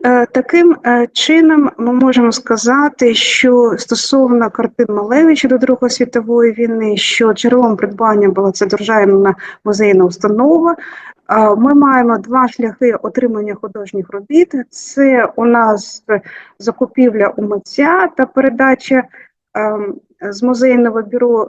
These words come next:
відділу образотворчого мистецтва Народного комісаріату, е, е, освіти. В даному случаї ми маємо, е, випадок Луганську в тисяча дев'ятсот двадцятому році. І другий шлях — це передача художніх творів, які були, не бу-,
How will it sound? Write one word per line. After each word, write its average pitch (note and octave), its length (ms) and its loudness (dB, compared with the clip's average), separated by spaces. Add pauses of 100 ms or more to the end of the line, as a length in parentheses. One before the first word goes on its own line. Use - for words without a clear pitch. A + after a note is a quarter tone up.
(140)
відділу A#3 280 0
образотворчого A3+ 1120 -8
мистецтва G#3+ 500 -4
Народного G#3+ 380 -4
комісаріату, G#3 1080 -4
е, - 20 -8
е, G3 520 -8
освіти. G3+ 640 -2
В F#3 120 -12
даному G3+ 260 -2
случаї - 360 -10
ми G3+ 80 -4
маємо, F#3+ 640 -2
е, F#3 220 -2
випадок G3 520 -8
Луганську A#3 680 -4
в A#3 40 -8
тисяча A#3+ 340 -2
дев'ятсот G#3+ 440 -4
двадцятому G#3 560 -10
році. G#3 360 -14 (420)
І D4+ 200 2
другий E4 380 4
шлях — D#4 420 0
це C#4+ 340 0
передача A#3+ 600 -4
художніх A3+ 460 -4
творів, D#4 380 -2 (600)
які C4+ 380 -4
були, B3 260 -8
не A#3+ 160 -8
бу-, A#3 240 -6